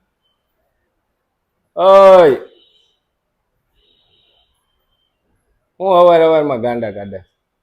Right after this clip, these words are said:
હવારમાં કામ કરે નિકુંજભાઈ આપણે. અને આ ઘનશ્યામભાઈ પી સી ઉપર બેહી ગયા. તો જઈએ હવે મારા રૂમમેટ જયદીપ એની ઓફિસે.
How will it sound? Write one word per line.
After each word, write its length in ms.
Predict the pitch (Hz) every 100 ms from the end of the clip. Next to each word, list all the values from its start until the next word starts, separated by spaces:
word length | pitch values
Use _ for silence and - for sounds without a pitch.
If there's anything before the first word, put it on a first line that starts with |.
| _ -
હવારમાં 420 | 139 139 139 131
કામ 300 | 127 139 135
કરે 400 | 131 151 135 120
નિકુંજભાઈ 560 | 113 117 117 113 107 110
આપણે. 280 | 107 107 104 _ _ _ _ _ _ _
અને 220 | 143 131 127
આ 160 | 127
ઘનશ્યામભાઈ 600 | 113 131 135 139 127 123
પી 200 | 113 135
સી 160 | 135 131
ઉપર 220 | 120 120
બેહી 380 | 113 127 127 110
ગયા. 240 | 101 98 95 _ _ _ _ _ _ _ _ _ _ _ _
તો 80 | 131
જઈએ 420 | 127 143 160 160
હવે 280 | 156 156 156 151 151 147 143
મારા 280 | 135 147 147
રૂમમેટ 460 | 143 160 165 156
જયદીપ 500 | 123 135 156 156 147 -
એની 200 | 131 143
ઓફિસે. 480 | 135 123 123 110 92